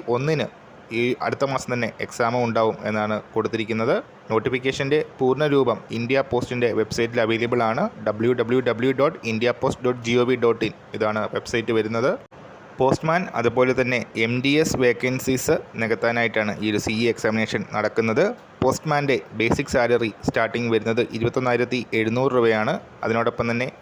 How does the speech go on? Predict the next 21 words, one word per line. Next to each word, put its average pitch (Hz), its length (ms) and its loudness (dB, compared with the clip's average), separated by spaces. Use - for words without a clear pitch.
അൻപത്തിയഞ്ച് 120 440 -4
ശതമാനം 117 420 0
ഡിയർനെസ് 117 380 2
അലവൻസും 117 460 0
ഹൗസ് 113 240 2
റെന്റ് 123 160 -2
അലവൻസും 123 380 -2
ലഭിക്കുന്നതാണ്. 113 680 0
എം 139 140 0
ഡി 165 140 4
എസിന് 123 320 0
മൾട്ടി 113 280 0
ടാസ്കിംഗ് 139 300 -4
സ്റ്റാഫിന് 127 540 0
പതിനെട്ടായിരം 143 580 0
രൂപയാണ് 113 320 2
ബേസിക് 113 300 -2
സാലറി 113 340 2
ആയിട്ട് 110 260 0
വരുന്നത്. 107 320 2
അതിനോടൊപ്പം 113 420 -2